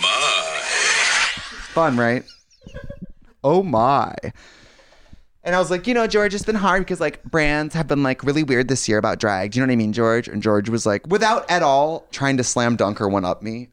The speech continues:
Speaker 2: George was completely successful in reality checking my gratitude 'cause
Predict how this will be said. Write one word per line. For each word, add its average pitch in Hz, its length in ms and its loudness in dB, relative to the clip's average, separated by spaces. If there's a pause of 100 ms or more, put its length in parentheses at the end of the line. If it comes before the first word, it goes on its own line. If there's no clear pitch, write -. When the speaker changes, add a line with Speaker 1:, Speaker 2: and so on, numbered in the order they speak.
Speaker 2:
George 120 400 0
was 113 380 0 (100)
completely 131 1160 -2 (240)
successful 127 960 -2 (160)
in 104 300 -4 (240)
reality 113 540 0
checking 101 500 -4
my 92 160 0
gratitude 127 760 -2 (260)
'cause 92 120 -6